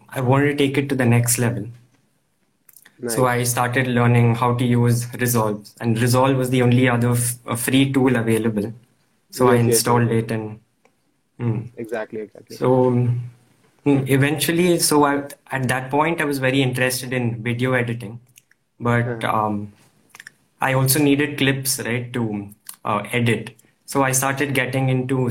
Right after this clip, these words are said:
Speaker 1: cinematography also. I would shoot some, uh, basic, uh, films with my, um, friends and cousins.
Speaker 2: Oh, wow.
Speaker 1: Um, mm, and eventually I also started shooting, um, videos for my school events.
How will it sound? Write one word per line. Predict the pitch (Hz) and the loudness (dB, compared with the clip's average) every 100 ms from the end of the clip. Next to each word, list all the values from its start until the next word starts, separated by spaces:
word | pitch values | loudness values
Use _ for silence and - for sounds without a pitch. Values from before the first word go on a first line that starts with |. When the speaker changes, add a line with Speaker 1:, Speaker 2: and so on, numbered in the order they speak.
| 120 | -2
Speaker 1:
cinematography | 123 123 120 120 113 110 113 104 | -2 -2 0 -2 -2 -6 -6 -6
also. | 101 - 110 123 _ - | -8 -12 -14 -16 _ -8
I | 113 | -6
would | 113 | -4
shoot | - 135 120 120 - | 0 2 0 0 -2
some, | 117 107 107 | -2 -2 -2
uh, | 98 - 113 117 | -6 -8 -4 0
basic, | 113 120 120 - | 2 0 -4 -4
uh, | 98 - _ _ _ | -4 -6 _ _ _
films | - 120 120 117 | -4 2 4 4
with | 117 117 | 4 2
my, | 113 110 104 | 0 2 2
um, | 98 98 | 0 -4
friends | - - 123 113 113 | -4 -2 2 2 2
and | 110 104 101 | 0 0 -2
cousins. | 107 104 104 117 - _ _ _ _ _ _ _ | -2 0 0 -2 -8 _ _ _ _ _ _ _
Speaker 2:
Oh, | 131 120 | 2 2
wow. | 113 107 127 | 2 -4 -4
Speaker 1:
Um, | 123 120 127 127 120 - - _ | 2 4 4 2 0 -10 -20 _
mm, | 123 120 117 | 2 4 6
and | 131 | 4
eventually | 131 135 135 139 139 | 4 2 2 2 2
I | 131 127 | 2 0
also | 120 117 127 | -2 -2 -2
started | 123 123 127 120 | -2 -2 -2 0
shooting, | 131 120 123 120 117 | 0 0 2 2 4
um, | 107 101 101 - _ 131 | 2 -2 -10 -20 _ -2
videos | 131 131 120 120 120 - | 2 4 4 4 2 0
for | 120 | 0
my | 117 117 | 2 2
school | - - 120 117 110 104 127 | 0 0 0 2 0 -2 -4
events. | 113 107 113 - - | -2 -2 -2 -4 -8